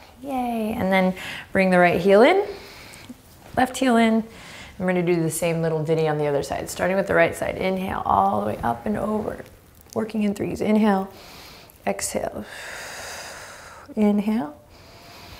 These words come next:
exhale, inhale, exhale. Focus on the sensation, what's going on.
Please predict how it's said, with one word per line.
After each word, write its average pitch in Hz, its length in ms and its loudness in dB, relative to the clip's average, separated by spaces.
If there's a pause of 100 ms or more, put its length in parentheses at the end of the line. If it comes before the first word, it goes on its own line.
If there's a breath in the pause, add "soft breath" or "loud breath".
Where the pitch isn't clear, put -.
(440 loud breath)
exhale, - 840 -6 (1400 loud breath)
inhale, 202 580 -4 (960 loud breath)
exhale. 196 380 0
Focus 226 420 0
on 233 180 4
the 220 240 6
sensation, 208 920 2
what's - 180 -2
going 208 340 -4
on. - 260 -8